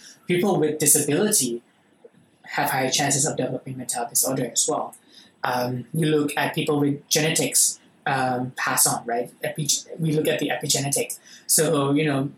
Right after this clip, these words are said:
we now know that schizophrenia can be passed on through, uh, your genes as well. Depression, we are now seeing, you know, uh, evidence that it can be passed on through genes as well. We also see, you know, people with aggression and whatnot, you know,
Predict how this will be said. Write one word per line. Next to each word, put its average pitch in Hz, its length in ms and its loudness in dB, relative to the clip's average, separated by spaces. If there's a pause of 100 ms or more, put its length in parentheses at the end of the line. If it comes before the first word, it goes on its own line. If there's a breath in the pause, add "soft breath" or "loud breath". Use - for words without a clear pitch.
(100)
we 151 280 0
now 151 300 2
know 139 260 2
that 135 180 0
schizophrenia 135 720 2
can 139 140 0
be 127 60 -2
passed 131 320 0
on 131 140 0
through, 127 380 -2 (380 loud breath)
uh, 131 400 0
your 127 120 0
genes 214 360 2
as - 160 4
well. 117 280 -4 (300 soft breath)
Depression, 160 560 2
we 135 120 0
are 127 40 -2
now 127 160 -4
seeing, 127 520 0
you 139 200 0
know, 117 80 -2
uh, - 540 -2 (100)
evidence 156 400 2
that 147 120 0
it 143 80 -4
can 147 140 -2
be 139 120 0
passed 139 320 0
on 139 140 0
through 143 160 0
genes 131 280 2
as - 160 2
well. 165 280 0 (420 loud breath)
We 147 160 2
also 143 200 2
see, 135 260 4
you 143 240 2
know, 123 180 0
people 143 360 0
with 135 320 -2
aggression 156 520 2
and 123 100 -8
whatnot, 120 520 -6 (260 loud breath)
you 139 140 0
know, 127 320 0